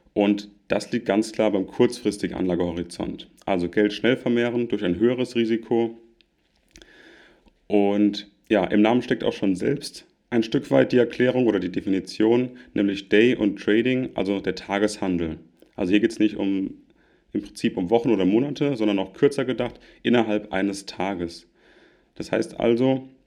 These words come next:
du kaufst eine Aktie beispielsweise um neun Uhr morgens und um neun Uhr dreißig verkaufst du sie wieder. Du kannst sie aber auch schon um neun Uhr eins wieder verkaufen, also nach einer Minute. Oder du kannst sie aber auch erst am Nachmittag oder am Abend verkaufen.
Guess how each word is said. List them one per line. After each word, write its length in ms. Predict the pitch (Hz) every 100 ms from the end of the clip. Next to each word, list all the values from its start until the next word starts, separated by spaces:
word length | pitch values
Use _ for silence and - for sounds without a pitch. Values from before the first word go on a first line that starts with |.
| _ _ _ _ _ - -
du 100 | 104
kaufst 240 | 107 107
eine 140 | 110 104
Aktie 320 | - - 117
beispielsweise 720 | 101 98 - 90 - 95 92
um 100 | 95
neun 200 | 98 107
Uhr 80 | 92
morgens 480 | 101 131 151 151 - -
und 160 | 104
um 60 | 98
neun 180 | 98 107
Uhr 60 |
dreißig 420 | 104 - 101 98
verkaufst 460 | - 95 98 104 -
du 60 | 92
sie 200 | 87 85
wieder. 320 | 90 101 120 - - -
Du 80 |
kannst 220 | - 110 -
sie 60 |
aber 100 | 101
auch 60 | 104
schon 200 | - 107
um 480 | 104 104 101 101 98 _ _ _ _
neun 180 | 101 104
Uhr 120 | 101
eins 200 | 139 143
wieder 120 | 131
verkaufen, 420 | 127 117 - 117 123
also 160 | 95
nach 140 | 92 87
einer 180 | 107
Minute. 560 | 110 127 147 147 139 131
Oder 160 | - 117
du 80 |
kannst 220 | - 123 -
sie 80 |
aber 100 | 110
auch 80 | 104
erst 180 | 104 -
am 80 | 98
Nachmittag 540 | 95 101 117 113 110
oder 80 | 101
am 120 | 92
Abend 280 | 95 98 110
verkaufen. 680 | 98 - 90 87 110 -